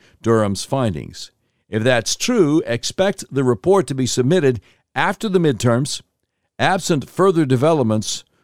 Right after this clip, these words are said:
or other prosecutions by the Durham special counsel, if the reporting is true. We'll see." Well, nobody does a better job of summarizing what's going on with Durham than Technofog does.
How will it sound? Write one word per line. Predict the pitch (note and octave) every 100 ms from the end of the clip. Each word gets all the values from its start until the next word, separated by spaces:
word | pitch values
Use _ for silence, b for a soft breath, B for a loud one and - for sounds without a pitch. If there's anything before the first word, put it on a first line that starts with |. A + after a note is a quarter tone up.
| _
or | A2
other | B2 D#3+
prosecutions | C#3 D#3 C#3 - - D3 G#2+ G#2 F2
by | A2+
the | G2+ F#2+
Durham | A#2 A#2 A2+ G2+ b
special | - - B2 G#2+ G#2
counsel, | - B2 G2+ - - _ _
if | - A2
the | A2+
reporting | A2+ - C3 A#2 G#2
is | - G#2+ -
true. | - A#2 - - _ _ _ _ _
We'll | E2+ F2 E2+
see." | D#2 - G3 B2+ - _ _ _ _ _ _ _ _ _ _ _
Well, | D#2+ D#2+ C2+ _ _ _ _
nobody | F#2 C3 D3 C3+ B2
does | G#2+ A2 E2
a |
better | F2+ G2
job | E2+ E2 G2+ G2 E2+
of | D#2+ -
summarizing | - G#2 F#2 E2+ D#2+ C#2+ D#2
what's | D#2 -
going | - E2+ E2+
on | D#2 D2 D2+
with | D2+ -
Durham | G2 G2 F2 C2+ C2 - _ _ _ _ _ _
than | F2 E2
Technofog | - F#2 D#2+ C#2+ D2+ C2+ B1+
does. | G#1+ - - -